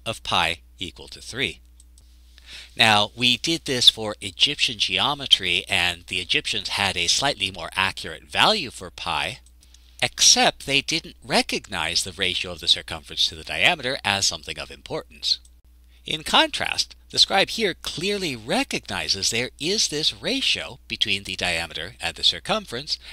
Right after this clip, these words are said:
and he explicitly states that that ratio is three.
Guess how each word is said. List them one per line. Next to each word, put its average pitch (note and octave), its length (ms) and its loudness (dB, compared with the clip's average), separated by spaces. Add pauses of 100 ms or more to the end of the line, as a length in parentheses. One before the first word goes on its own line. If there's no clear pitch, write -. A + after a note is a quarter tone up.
and B2 160 2
he A#2+ 100 4
explicitly G2+ 520 -2
states - 540 2
that - 220 -2
that F2+ 280 0
ratio A2 500 -2
is D2+ 360 -6 (100)
three. F3 460 -6